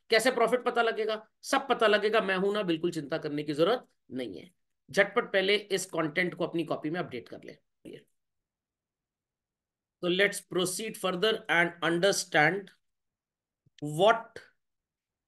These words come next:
is accounts from incomplete records or single entry system।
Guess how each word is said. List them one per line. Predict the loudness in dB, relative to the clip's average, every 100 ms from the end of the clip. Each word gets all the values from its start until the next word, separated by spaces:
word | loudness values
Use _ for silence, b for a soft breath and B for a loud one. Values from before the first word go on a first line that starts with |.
| _ _ -4
is | 2 2 0 -4 -8 -10 -10 -12 -14 -18 _ _ _ _ _ _ _ _ _ _ _ _ _ _ _ _ _ _ _ _ _ _ _ _ _ _ -6
accounts | -2 0 0 -2 -4
from | -2 -2 -4 -2
incomplete | -2 0 -2 -2 0 0 2
records | -2 0 2 0 -2 -12 -14 _ _ 0
or | 2 2
single | 0 0 2 2 2 0
entry | 0 0 -4 -4 _ _ _ -10
system। | -8 -8 -10